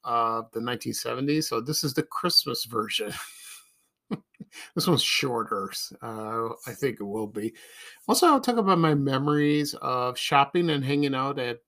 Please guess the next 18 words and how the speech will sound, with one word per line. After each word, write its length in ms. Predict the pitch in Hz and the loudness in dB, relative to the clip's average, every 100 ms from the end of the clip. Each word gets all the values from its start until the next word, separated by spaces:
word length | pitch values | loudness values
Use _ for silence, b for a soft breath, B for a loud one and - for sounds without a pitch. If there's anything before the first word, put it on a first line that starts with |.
| - | -12
the 180 | 117 113 | -12 -8
Ford 240 | - 143 - | -2 -2 0
City, 540 | - 131 127 123 120 | -4 -2 -4 -4 -4
uh, 200 | 110 110 | -2 -4
Shopping 440 | - 143 139 165 | -4 -4 -2 -2
Center 320 | 156 170 190 165 | -2 -2 -2 -4
in 80 | |
Chicago 640 | 123 117 123 135 190 247 214 | -4 -4 0 2 2 -2 -4
in 140 | 131 | -6
the 60 | 117 | -6
nineteen 320 | 127 123 123 | -6 -6 -8
seventies 560 | - 131 156 190 185 | -4 -4 -4 -4 -6
when 220 | 131 127 127 | -8 -6 -6
I 80 | |
was, 320 | 120 120 - 123 | -4 -6 -6 -6
uh, 260 | 127 127 | -6 -6
very 260 | 117 123 123 | -6 -8 -4
young 380 | 120 131 196 | -2 0 -2